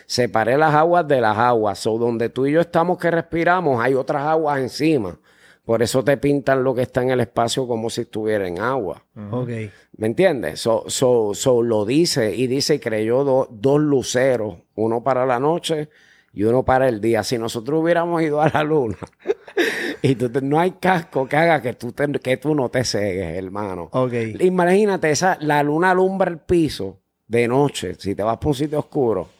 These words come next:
Speaker 3: Bien cabrón.
Speaker 1: Imagínate si tú te paras en ella. No es posible.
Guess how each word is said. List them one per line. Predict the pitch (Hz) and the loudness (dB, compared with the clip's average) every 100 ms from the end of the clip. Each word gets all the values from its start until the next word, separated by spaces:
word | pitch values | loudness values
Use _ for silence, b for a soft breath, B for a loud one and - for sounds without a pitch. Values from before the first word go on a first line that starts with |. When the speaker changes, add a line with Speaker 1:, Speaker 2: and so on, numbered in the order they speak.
| _ | _
Speaker 3:
Bien | 110 | -10
cabrón. | 110 120 117 113 | -6 -6 -2 2
Speaker 1:
Imagínate | 175 175 165 202 220 | 2 2 2 2 2
si | 202 | 0
tú | 165 160 | -2 -2
te | 151 | -2
paras | 147 143 135 | 0 -2 0
en | 135 110 | 0 -2
ella. | 92 87 85 - | -4 -6 -8 -4
No | 127 | 0
es | 135 | 0
posible. | - 196 190 165 139 190 208 110 - | -2 -12 -4 -2 0 0 0 -2 -6